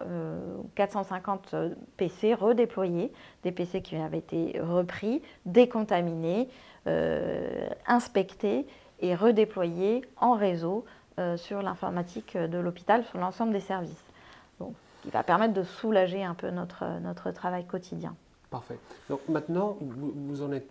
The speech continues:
Speaker 2: où exactement ?
Speaker 1: Donc, donc, euh, il y a ce
Speaker 2: À trois
Speaker 1: redéploiement.
Speaker 2: mois depuis.
Speaker 1: Voilà,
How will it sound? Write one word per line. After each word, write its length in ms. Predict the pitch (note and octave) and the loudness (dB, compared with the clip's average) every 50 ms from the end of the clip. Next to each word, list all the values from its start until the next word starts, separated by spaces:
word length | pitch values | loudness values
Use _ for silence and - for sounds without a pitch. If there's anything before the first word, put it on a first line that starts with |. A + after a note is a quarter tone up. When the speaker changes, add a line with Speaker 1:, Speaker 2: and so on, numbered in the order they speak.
| - | -6
Speaker 2:
où 200 | - C3+ B2+ - - - - - - - - - - - | -2 -2 -2 -2 -4 -10 -20 -20 -18 -16 -14 -14 -12 -8
exactement ? 460 | B2 A#2+ A2+ - - G2+ - - A#2 A#2 - - - - | -8 -6 -6 -6 -8 -8 -12 -18 -20 -20 -20 -18 -14 -12
Speaker 1:
Donc, 140 | D#3+ F3 | -8 -2
donc, 320 | F#3 G#3+ G#3+ G#3 G#3 - - | 2 2 2 2 2 2 4
euh, 160 | E3+ D#3 E3 | 6 6 6
il 60 | D3+ D3+ | 6 6
y 80 | F3 | 6
a 80 | F#3 F3+ | 4 4
ce 40 | F3 | 4
Speaker 2:
À 100 | - G#3+ | 6 6
trois 60 | G#3 | 8
Speaker 1:
redéploiement. 580 | G#3+ G#3 G#3+ G#3 - - G#3+ G3 F#3+ G3 G3 | 8 8 6 6 8 10 10 10 10 10 8
Speaker 2:
mois 160 | G3+ C4+ - - | 8 8 6 0
depuis. 280 | A2+ A2 G#2 - - - | -10 -12 -12 -12 -12 -2
Speaker 1:
Voilà, 340 | G3+ G3+ G3 E3+ D3+ - | 4 8 8 8 8 6